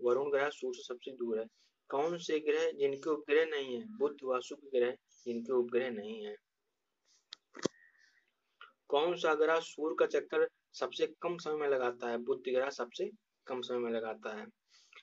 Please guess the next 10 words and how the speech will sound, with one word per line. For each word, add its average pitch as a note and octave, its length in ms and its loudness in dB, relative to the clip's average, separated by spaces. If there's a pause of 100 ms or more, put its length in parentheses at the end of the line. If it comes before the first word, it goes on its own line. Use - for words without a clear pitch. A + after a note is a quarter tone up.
(280)
किस G#3 200 2 (120)
ग्रह E3 220 8
को F3+ 180 4
पृथ्वी D#3 460 -4
का D#3+ 160 4
बहन C#3+ 280 -2
कहा B2 220 -2
जाता A2+ 380 0
है? A#2 80 -8
किस D3 200 -10